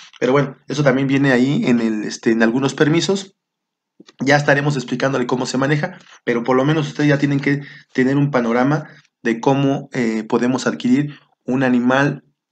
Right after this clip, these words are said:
que venga, eh, o, o que fue co-, que fue comprado en el extranjero e ingresado a México.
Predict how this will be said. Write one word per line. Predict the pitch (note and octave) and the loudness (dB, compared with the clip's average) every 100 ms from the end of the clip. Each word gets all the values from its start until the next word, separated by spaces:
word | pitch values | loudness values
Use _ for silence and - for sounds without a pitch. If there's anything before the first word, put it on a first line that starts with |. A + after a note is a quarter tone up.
| - | -8
que | - B2 | -2 0
venga, | C#3+ C#3+ C#3 A#2 - _ _ | 2 2 0 -4 -10 _ _
eh, | A#2 | -2
o, | A2+ | -2
o | A2+ - | -4 -8
que | A#2 | -4
fue | C#3 | -4
co-, | - - - - | -4 -10 -12 -4
que | B2+ | -4
fue | B2 D3 D3 | 0 0 0
comprado | B2+ A#2 C3+ C#3+ D3+ | 0 2 2 2 0
en | A#2 | -2
el | G#2 | -4
extranjero | G#2+ A#2+ A2 - D#3 - | -6 -4 -4 0 0 0
e | A#2+ | -2
ingresado | A#2 A2+ G#2+ C3 B2 | 0 0 -2 0 0
a | A#2 | 0
México. | G#2+ - - | -2 -6 -16